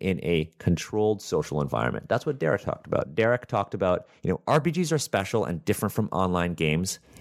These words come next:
because they bring you together at a table. Yes, you can play them online with Roll twenty and all that. But in, the, in,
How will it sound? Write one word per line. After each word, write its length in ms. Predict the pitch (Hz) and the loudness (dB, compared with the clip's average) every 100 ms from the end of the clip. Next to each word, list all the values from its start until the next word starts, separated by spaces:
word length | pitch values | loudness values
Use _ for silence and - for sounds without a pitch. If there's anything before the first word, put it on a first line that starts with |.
| - - | -14 -6
because 260 | - 95 | -4 0
they 120 | 90 | 0
bring 520 | 85 - - 113 123 135 | 0 -4 -4 0 0 2
you 180 | 127 | 0
together 460 | 123 113 - 90 98 | 0 -2 -2 0 2
at 140 | 76 | 0
a 40 | 80 | -4
table. 400 | - 76 67 65 | -2 -2 0 -4
Yes, 420 | 85 110 110 110 | 0 2 2 0
you 60 | 98 | 0
can 120 | 95 | 0
play 200 | 87 90 | 0 0
them 140 | 90 85 | 2 2
online 440 | 87 82 82 80 | 2 2 2 2
with 180 | 76 - | 0 -2
Roll 120 | 76 | -2
twenty 340 | - 80 80 | 0 -2 0
and 100 | 78 | 0
all 180 | 80 78 | 0 0
that. 380 | 80 78 65 - _ - - - - - _ - | 2 0 -2 -6 _ -14 -14 -16 -20 -20 _ -2
But 360 | 80 76 - _ - - _ _ _ - | 0 0 -4 _ -18 -18 _ _ _ -4
in, 160 | 139 139 | 2 2
the, 160 | - | 2
in, 200 | 127 120 | 0 -4